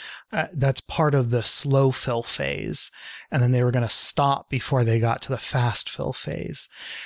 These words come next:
And, um, so it's, it's not like they're completely neglecting the upper stage. Um, and they said that, "Hey, when we're doing this, this slow fill, getting everything down to cryogenic temperatures, that's when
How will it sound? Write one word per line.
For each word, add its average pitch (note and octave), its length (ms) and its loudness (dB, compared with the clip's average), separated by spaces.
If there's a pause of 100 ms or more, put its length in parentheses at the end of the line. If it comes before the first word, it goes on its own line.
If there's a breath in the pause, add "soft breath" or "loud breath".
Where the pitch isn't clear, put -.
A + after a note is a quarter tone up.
(180 loud breath)
And, B2 440 2
um, A#2 320 0
so - 180 2
it's, - 200 0
it's E3+ 240 -2
not F#3+ 120 2
like D#3 180 0
they're C#3+ 100 0
completely C#3 540 0
neglecting A#2 880 0
the A2+ 140 -2
upper B2+ 240 -4
stage. - 480 -4 (500 loud breath)
Um, A2+ 360 -4
and C3 160 2
they B2+ 120 2
said B2+ 300 0
that, B2 120 0
"Hey, C3+ 300 0 (340 loud breath)
when C#3 320 4
we're D#3 160 2
doing C#3 480 2
this, B2+ 360 2
this B2+ 260 -2
slow B2+ 360 2
fill, C3 460 0
getting B2+ 300 2
everything B2 320 0
down A#2+ 240 2
to A#2 40 -2
cryogenic A#2 460 0
temperatures, B2 560 -2
that's C3+ 420 0
when C#3 460 2